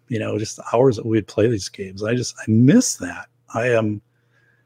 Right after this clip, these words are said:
I do. I really long for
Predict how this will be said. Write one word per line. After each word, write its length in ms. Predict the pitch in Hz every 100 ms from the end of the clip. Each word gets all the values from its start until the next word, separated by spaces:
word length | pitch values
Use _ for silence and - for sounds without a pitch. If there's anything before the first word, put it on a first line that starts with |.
| _ _ _ _ _ 294 - _
I 160 | 113 120
do. 500 | 107 117 110 143 95 -
I 60 |
really 800 | 104 104 107 113 123 123 120 113 -
long 600 | 127 110 107 104 101 95 _
for 580 | _ - 92 95 98 95